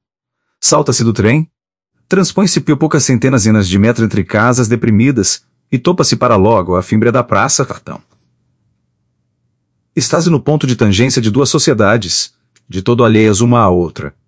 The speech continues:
O vaqueiro encourado emerge da caatinga, rompe entre a casaria desgraciosa, e estaca ao campeão, junto aos trilhos,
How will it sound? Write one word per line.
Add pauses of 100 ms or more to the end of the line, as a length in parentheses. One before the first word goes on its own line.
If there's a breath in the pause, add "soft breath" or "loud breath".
(540)
O
vaqueiro
encourado
emerge
da
caatinga, (240)
rompe
entre
a
casaria
desgraciosa, (580)
e
estaca
ao
campeão, (160)
junto
aos
trilhos,